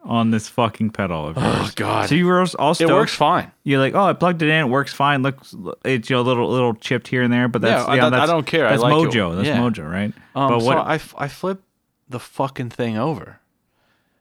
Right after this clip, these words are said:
Speaker 2: and I see the fucking loop Velcro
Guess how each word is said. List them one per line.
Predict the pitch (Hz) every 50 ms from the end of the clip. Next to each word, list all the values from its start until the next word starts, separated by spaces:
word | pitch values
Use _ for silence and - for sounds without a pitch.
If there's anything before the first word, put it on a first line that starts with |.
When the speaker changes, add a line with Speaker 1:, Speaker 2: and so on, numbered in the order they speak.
| _ _ -
Speaker 2:
and | 117
I | 113 113
see | 113 - - 139 127 120 110 110 - _ _ _ _ _ _ _ _ _ _ _
the | - 101 95
fucking | - - - 127 123 - - 113 98 95 92 90
loop | 92 101 151 220 208 - - - - _ _ _ _ _ _ _ _ _ _ _ _ _ _ _ _ _ _ _ _ _ _ _ _ -
Velcro | 120 127 151 202 - - - 90 - - -